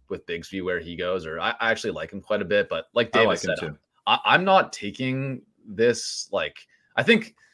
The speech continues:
Speaker 1: I do think one of the inefficiencies in the fantasy community still is so many times, like, the running back discussion becomes, like,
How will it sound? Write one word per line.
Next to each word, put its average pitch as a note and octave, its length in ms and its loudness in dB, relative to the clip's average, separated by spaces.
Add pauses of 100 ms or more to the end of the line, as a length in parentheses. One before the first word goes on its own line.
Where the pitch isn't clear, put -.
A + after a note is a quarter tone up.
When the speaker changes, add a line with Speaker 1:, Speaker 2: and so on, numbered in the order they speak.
(300)
Speaker 1:
I D3 60 6
do A3 160 6
think A3+ 200 4
one D3 160 6
of C#3+ 60 8
the C3 100 4
inefficiencies F#2+ 800 -4
in G2+ 120 -12
the E2+ 80 -12
fantasy F#2 340 -6
community F#2+ 380 -4
still G2 380 2
is F#2+ 180 -4
so D3 180 6
many C#3 140 2
times, G2+ 580 -2
like, E2+ 220 0
the F#2+ 100 -4
running F#2+ 300 -2
back G2 180 2
discussion G2 500 -4
becomes, F2+ 460 -6
like, D#2+ 240 -4